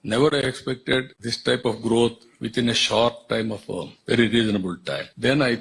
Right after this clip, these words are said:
thought, originally in nineteen ninety-five, I used to take entrepreneurs, twenty, thirty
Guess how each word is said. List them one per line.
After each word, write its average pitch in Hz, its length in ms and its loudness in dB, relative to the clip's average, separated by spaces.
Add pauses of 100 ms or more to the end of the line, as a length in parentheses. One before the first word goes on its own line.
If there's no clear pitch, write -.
thought, 113 280 0 (340)
originally 139 480 2
in 135 60 0 (120)
nineteen 120 400 0
ninety-five, 110 580 -4 (340)
I 120 120 4
used 147 420 2
to 156 60 -12 (100)
take 131 240 0 (100)
entrepreneurs, 76 600 -8 (340)
twenty, 113 400 2 (180)
thirty 113 300 0